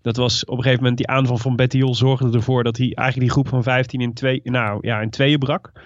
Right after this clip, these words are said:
Eh, en onder andere Teunissen zat er dus vervolgens niet bij. Dus wat betekende dat Van Aert eigenlijk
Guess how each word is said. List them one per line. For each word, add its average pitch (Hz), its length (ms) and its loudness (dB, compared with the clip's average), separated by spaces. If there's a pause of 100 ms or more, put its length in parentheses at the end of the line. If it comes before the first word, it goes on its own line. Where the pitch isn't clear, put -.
(280)
Eh, 120 200 0
en 127 100 0
onder 127 200 2
andere 127 280 2
Teunissen 147 440 2
zat 120 180 -2
er 120 140 -4
dus 120 200 -4
vervolgens 117 360 0
niet 120 180 2
bij. 120 280 2
Dus 139 160 -2
wat 123 260 -2
betekende 123 360 0
dat 123 160 -2
Van 131 140 2
Aert 131 240 0
eigenlijk 117 300 -2